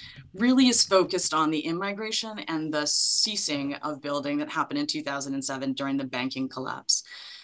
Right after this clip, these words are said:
The, the two pieces that are required for larger scale development are the financial piece, and the banks stopped lending, and the larger scale development piece, developers weren't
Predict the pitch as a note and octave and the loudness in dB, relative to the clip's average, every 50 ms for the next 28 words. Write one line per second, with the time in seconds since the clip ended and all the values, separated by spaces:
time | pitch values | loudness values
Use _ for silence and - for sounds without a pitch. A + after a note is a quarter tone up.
0 | _ - - E3 F3+ D#3+ - - F3+ F#3 F3 - - - B3 A#3 A3+ A#3 - - | _ -6 0 4 4 4 4 2 0 0 2 4 6 6 6 4 4 2 2 2
1 | A#3+ A3+ G#3 - - D#3 C#3 C#3+ C3 C3+ - - - E3 D3 C#3 C#3 C3+ B2+ C3 | 2 4 4 4 4 4 2 0 0 0 -2 -2 2 2 4 4 4 2 2 2
2 | - - - - E3+ D#3 D3+ D3+ D3+ - - F3 E3 E3 E3 D#3+ D#3 D3+ D3+ D3 | 0 0 2 2 0 2 2 2 0 -2 -4 -2 0 0 0 2 2 0 0 0
3 | C#3 C3+ - D#3 D3+ D3+ D#3+ F3 F3+ F3+ F3+ E3+ - - - D3 D3 C3+ C#3 C#3+ | -2 -6 -8 -8 -6 -2 2 2 2 2 0 -4 -6 -6 -6 -6 -6 -6 -8 -8
4 | C3+ C#3 C3+ C#3 C#3 C#3 C3+ - - C#3+ C#3+ C#3+ C#3+ C#3 - - - _ - - | -8 -6 -6 -6 -6 -6 -6 -4 -4 0 0 0 0 -2 -4 -10 -20 _ -14 -8
5 | C3 - B2+ B2 C3 C#3 D3+ - G3 G3 G3 - B3 B3+ B3+ - - - _ _ | -2 -2 0 0 2 0 0 0 0 -2 -2 0 0 0 0 -2 -4 -8 _ _
6 | _ - - D#3 D3+ D3+ - C3 C#3+ D3 - - C3+ C3 - - C#3 C#3 E3 F#3+ | _ -6 -4 -2 -2 -2 -2 -2 0 0 0 0 0 -2 -2 -2 -4 -4 -2 -4
7 | G3+ G#3 - - - - - - _ _ - F3+ F3 E3+ E3 D#3+ D#3+ D3 - - | -6 -6 -8 -12 -20 -20 -20 -20 _ _ -4 -2 0 0 0 0 2 2 0 0
8 | F3+ D#3 E3 D3+ D3 D3+ - E3+ D#3+ D#3 D#3 D#3 D#3 D#3 - - E3 C#3+ C#3+ C3+ | 0 -4 -2 0 0 -2 -2 0 0 0 0 0 -4 -4 -4 -2 -2 -2 -4 -4
9 | C#3+ C#3 C#3+ E3 D3+ - - - A#3 B3 A#3+ - - B3+ B3 C4 - - - - | -6 -4 -4 -4 -4 -4 -6 -6 -8 -8 -8 -8 -6 -6 -4 -4 -4 -4 -6 -6
10 | E3 D3+ D3+ D3+ D3+ D3+ D3 C3+ C#3 C#3 D3 D3 D3 C#3 - - | -4 -2 -2 -2 -2 -4 -6 -6 -4 0 2 2 2 2 -2 -6